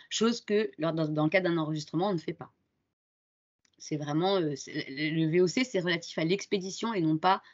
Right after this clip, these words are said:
à la formule, on va dire, euh, est-ce qu'elle est conforme à l'exigence attendue.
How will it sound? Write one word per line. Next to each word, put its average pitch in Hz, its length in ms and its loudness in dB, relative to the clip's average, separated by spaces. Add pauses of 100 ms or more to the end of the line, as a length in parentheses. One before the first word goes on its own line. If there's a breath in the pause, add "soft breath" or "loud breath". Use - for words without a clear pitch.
(300 loud breath)
à 156 60 0
la 151 120 2
formule, 175 640 0 (480)
on 151 80 -2
va 147 140 0
dire, 170 260 -2
euh, 139 240 0
est-ce 151 240 -4
qu'elle 156 160 4
est 160 80 4
conforme 180 540 2
à - 20 2
l'exigence 151 400 -4
attendue. - 480 -8